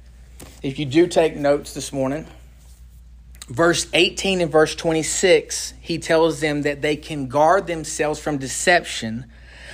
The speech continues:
by, first of all, understanding the time in which they lived.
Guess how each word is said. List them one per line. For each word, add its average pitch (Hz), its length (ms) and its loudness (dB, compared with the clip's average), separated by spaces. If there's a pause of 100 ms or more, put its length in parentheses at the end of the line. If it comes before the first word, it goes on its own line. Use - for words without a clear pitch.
(140)
by, 143 280 2
first 196 420 2
of 156 60 0
all, 175 220 4
understanding 160 1200 -4
the 143 120 -4
time 160 720 -4
in 135 180 -4
which 135 240 -4
they 139 120 -2
lived. 135 560 -6